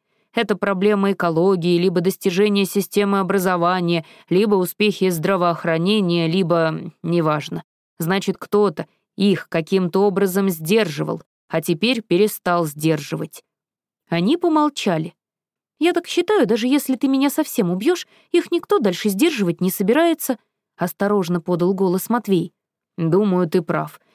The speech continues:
И, насколько я понимаю, вы с женой уверены, что она творит благо. Молчи. Раз нельзя признаваться, значит, нельзя. Принимается. Я рассуждаю. Значит, у русалок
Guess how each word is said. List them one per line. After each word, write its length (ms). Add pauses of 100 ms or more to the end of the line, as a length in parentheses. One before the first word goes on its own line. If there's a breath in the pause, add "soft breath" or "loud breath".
(160)
И, 100
насколько 480
я 100
понимаю, 540
вы 120
с 40
женой 320
уверены, 400
что 240
она 200
творит 380
благо. 460 (300)
Молчи. 520 (300)
Раз 240
нельзя 340
признаваться, 680
значит, 420
нельзя. 460 (380)
Принимается. 760 (300)
Я 180
рассуждаю. 640 (320)
Значит, 540
у 60
русалок 640